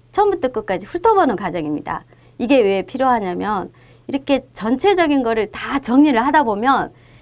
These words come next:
이 계정 과목에 중복 금액이 발생이 될 수가 있습니다. 그러면 그럴 경우에는 뭐 통신비가 두 번 중복이 됐다 그러면 딱 삭제하고 이런 식으로 중복 금액 반-, 이렇게 삭제하는 그런 과정이고요.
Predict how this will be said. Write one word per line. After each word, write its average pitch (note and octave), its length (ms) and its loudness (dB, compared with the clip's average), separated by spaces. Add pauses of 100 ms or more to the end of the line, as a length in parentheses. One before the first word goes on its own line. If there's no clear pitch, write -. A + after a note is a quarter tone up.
(120)
이 C4+ 100 0
계정 C#4+ 420 4
과목에 A3 640 0
중복 F4 420 4
금액이 F#3 580 -2
발생이 F#3+ 380 -2
될 D#3+ 160 -6
수가 D#3+ 200 -8
있습니다. D#3 560 -8 (320)
그러면 G#3+ 520 0
그럴 B3 280 2
경우에는 F#3 720 0 (240)
뭐 F3 200 -2
통신비가 C#4+ 840 2
두 A#3+ 100 -8
번 A3+ 180 2
중복이 G3+ 320 -2
됐다 E3+ 360 0
그러면 F#3 300 -10
딱 - 160 -6
삭제하고 A3+ 720 0 (260)
이런 C#4+ 260 2
식으로 A3 600 0
중복 C4 380 0
금액 F3 340 -4 (320)
반-, G3+ 220 -6 (300)
이렇게 F3 260 -10
삭제하는 C4+ 560 0
그런 G3+ 240 -2
과정이고요. F#3+ 800 0